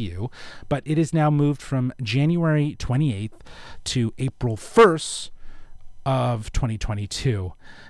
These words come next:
Now, it's, it's not the first time or the second time or the third time that, that Morbius has been postponed. Uh, i-, the film was supposed to debut July tenth of twenty twenty, but covid had other ideas and plans in store for it.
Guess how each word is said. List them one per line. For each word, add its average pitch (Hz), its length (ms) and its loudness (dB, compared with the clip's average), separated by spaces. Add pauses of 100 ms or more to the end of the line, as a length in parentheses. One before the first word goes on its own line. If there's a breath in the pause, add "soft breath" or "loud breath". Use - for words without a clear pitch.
Now, 107 420 -2
it's, - 300 -4
it's 143 240 0
not 165 200 2
the 135 80 -4
first - 520 4
time 175 380 4 (300)
or 180 220 8
the 233 80 6
second 180 360 4
time 185 280 6
or 160 80 6
the 190 80 4
third 151 320 2
time 123 280 0
that, 113 200 -2
that 123 140 -2
Morbius 120 420 0
has 110 160 -2
been 104 220 -4
postponed. 107 560 -4 (400 loud breath)
Uh, 113 420 0 (100)
i-, 139 200 -8
the 139 160 -2
film 151 560 4
was 180 260 6
supposed - 300 6
to 131 80 -10
debut 151 480 2
July 131 380 0
tenth 131 300 0
of - 80 -4
twenty 131 240 0
twenty, 117 280 0
but 117 180 -4
covid 120 340 -2
had 107 200 -8
other 110 340 -6
ideas 104 460 -4
and 110 160 -2
plans 113 480 -2
in 117 240 -2
store 110 320 -4
for 107 240 -4
it. 156 100 -2